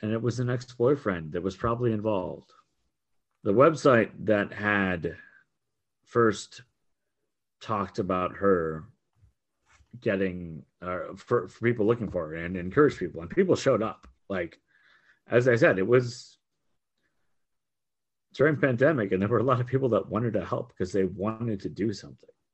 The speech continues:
On May second, two thousand twenty, the Facebook post, "The family thanks everyone for their help. Please keep her family and friends in your thoughts and prayers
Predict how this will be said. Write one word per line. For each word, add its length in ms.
On 600
May 760
second, 540
two 140
thousand 340
twenty, 460
the 680
Facebook 460
post, 540
"The 120
family 420
thanks 320
everyone 500
for 120
their 180
help. 320
Please 340
keep 240
her 120
family 400
and 140
friends 260
in 100
your 120
thoughts 320
and 100
prayers 680